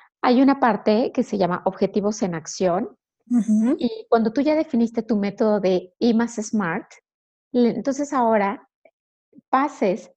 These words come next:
Speaker 1: a asignarles actividades o tareas por semana a esos objetivos.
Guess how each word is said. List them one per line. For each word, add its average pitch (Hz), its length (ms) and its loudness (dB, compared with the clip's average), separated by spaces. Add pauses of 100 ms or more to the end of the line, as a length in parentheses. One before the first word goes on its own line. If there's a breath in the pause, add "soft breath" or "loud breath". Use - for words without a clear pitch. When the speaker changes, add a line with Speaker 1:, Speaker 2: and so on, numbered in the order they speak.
Speaker 1:
a 196 100 0
asignarles 220 920 -2
actividades 185 720 -4 (120)
o 208 180 -2
tareas 202 680 -4 (380)
por 196 180 2
semana 196 840 -6
a 185 180 -6
esos 202 320 -8
objetivos. 208 840 -8